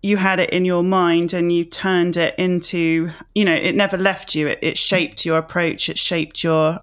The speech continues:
adventure and journey, I guess, into, to what you did. So it became part of your life. Your creative project became part of your life. And then at some point, at some moment, there was no necess-, there was no pressure necessarily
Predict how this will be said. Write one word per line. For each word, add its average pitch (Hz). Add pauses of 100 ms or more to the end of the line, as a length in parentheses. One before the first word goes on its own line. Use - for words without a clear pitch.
adventure 175
and 156
journey, 175
I 147
guess, 151
into, 156
to -
what 160
you 156
did. 156
So -
it -
became 170
part 185
of 160
your 151
life. 139
Your 165
creative 160
project -
became 156
part 175
of 160
your 147
life. 139
And 160
then 165 (460)
at 190
some 208
point, 180
at 180
some 190
moment, 196
there 175
was 180
no 190
necess-, 180
there 196
was 185
no 190
pressure 202
necessarily 151